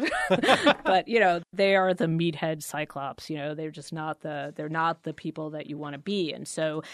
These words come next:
and I think your sympathies might <laughs> not lie with Reno, but, but her sympathies lie with Reno. I mean, I think Reno works because she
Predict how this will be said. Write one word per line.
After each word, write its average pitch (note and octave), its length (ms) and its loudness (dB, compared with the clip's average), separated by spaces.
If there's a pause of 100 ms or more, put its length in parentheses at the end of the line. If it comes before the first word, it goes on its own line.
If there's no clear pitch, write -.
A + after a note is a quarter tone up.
(120)
and C4 100 8
I C4+ 80 10
think E4 220 2 (100)
your B3 280 4
sympathies C#4 540 4
might E3+ 240 0
<laughs> - 0 -
not C4 220 2 (100)
lie F3 280 6
with E3 200 -4
Reno, D#3+ 480 -2 (420)
but, G3+ 200 8 (100)
but - 140 6
her G#4+ 280 8
sympathies F3 800 0
lie E3 260 4
with D#3+ 180 -4
Reno. E3 180 -2
I E3 60 -2
mean, A3+ 100 2
I B3 40 4
think C#4 200 0
Reno G#3 640 4 (280)
works F#3 640 2
because E3 380 -2
she D#3 500 -2